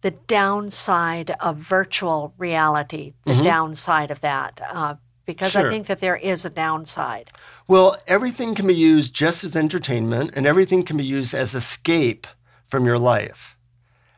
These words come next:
Speaker 2: And those technologies, I don't think, are our friends. You know, the average person watches four and a half hours of T V a day. It's not like they're becoming better human beings during that time.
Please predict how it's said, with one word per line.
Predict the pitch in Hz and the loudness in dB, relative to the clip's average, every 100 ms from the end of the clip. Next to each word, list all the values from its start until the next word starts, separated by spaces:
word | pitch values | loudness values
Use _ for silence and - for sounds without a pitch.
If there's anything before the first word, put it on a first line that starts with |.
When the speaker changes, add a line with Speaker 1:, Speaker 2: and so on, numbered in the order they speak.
| _ _ _ _ | _ _ _ _
Speaker 2:
And | - 139 135 | -2 0 2
those | 151 190 196 | 4 6 4
technologies, | - 185 175 151 147 143 143 147 139 | 2 -2 2 2 4 2 0 0 0
I | 135 | 0
don't | 135 135 | 0 -2
think, | 139 131 131 - | -2 -2 -4 -2
are | 127 123 123 | 2 2 2
our | 135 120 | 0 0
friends. | - 214 151 113 - - - - | 0 -2 -2 -4 -12 -18 -14 -2
You | |
know, | 143 | 0
the | 131 | 2
average | 139 143 110 | 2 2 -4
person | - 147 143 131 | -2 -2 0 0
watches | 123 131 117 | 0 -2 -6
four | 139 | -2
and | 131 | 0
a | 120 | 0
half | 131 135 | 0 2
hours | 123 117 120 | 2 0 -4
of | |
T | - 139 | -6 -4
V | 131 190 | 0 0
a | |
day. | 131 113 | 2 0
It's | 110 - | -2 -2
not | 139 131 | 0 2
like | 123 - | 0 -2
they're | 123 | -4
becoming | 104 123 127 123 | -2 -4 -2 -2
better | 113 127 120 | 0 0 0
human | 120 110 110 | 0 -2 -2
beings | 139 170 131 | 0 2 0
during | 127 113 | -2 -4
that | 113 110 | -4 -4
time. | 123 107 107 | -6 -6 -8